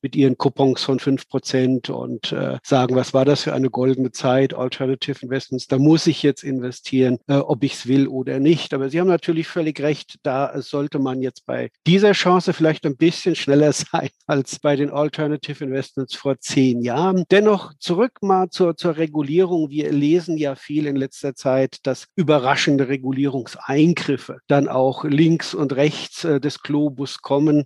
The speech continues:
Die Chinesen sehr überraschend und, und sehr barsch, äh, in ihrem Handeln.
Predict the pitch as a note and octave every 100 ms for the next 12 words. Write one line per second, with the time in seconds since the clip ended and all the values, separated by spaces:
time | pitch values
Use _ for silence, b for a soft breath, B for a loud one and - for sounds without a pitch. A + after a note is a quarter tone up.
0 | - C#3+ D#3 C#3+ C#3+ D3+ C#3+ C#3+ D3+ D3
1 | C3+ C3 B2 C#3 - D3 C3+ C3+ C3 B2+
2 | B2+ - A#2 A2 A2+ D3 E3 D3+ - D#3
3 | D3+ C#3+ C#3+ D3 C#3 D3+ C#3+ C3+ C3+ B2+
4 | C3 C#3 D3+ D3+ D3